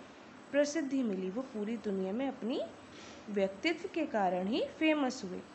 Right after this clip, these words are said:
वे हमेशा कर्म में विश्वास करते थे और यही उपदेश दूसरों को भी देते थे। वो सिर्फ कर्म में विश्वास करते थे, मतलब वो सिर्फ काम करने में विश्वास करते थे और वो दूसरों को भी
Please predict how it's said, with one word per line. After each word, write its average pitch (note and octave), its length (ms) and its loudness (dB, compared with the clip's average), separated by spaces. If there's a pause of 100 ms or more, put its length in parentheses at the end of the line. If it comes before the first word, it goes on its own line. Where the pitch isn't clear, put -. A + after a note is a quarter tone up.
(380)
वे C#4+ 100 2
हमेशा D#4 560 2
कर्म E4 580 4
में G#3+ 240 0
विश्वास G3 540 -2
करते F#3 480 -4
थे D#4 200 0 (420)
और A3 140 -2
यही A#3 340 2
उपदेश A3+ 520 -2
दूसरों C4+ 480 -4
को A3+ 140 -6
भी F#3+ 160 -2
देते F3 280 -8
थे। F3 180 -8
वो C4+ 360 0 (600)
सिर्फ - 480 -2
कर्म F4 240 8
में D4+ 200 6
विश्वास G3 540 -2
करते F3 280 -6
थे, F3 120 -6
मतलब C4+ 380 -2
वो C4+ 80 2
सिर्फ - 400 -6
काम D4 260 2
करने B3 320 0
में G#3 140 -2
विश्वास G3 540 -4
करते F#3 300 -6
थे C4+ 200 -2
और D#4 100 2
वो F4 100 -4
दूसरों A3 460 -4
को A3+ 200 -4
भी A#3 240 -2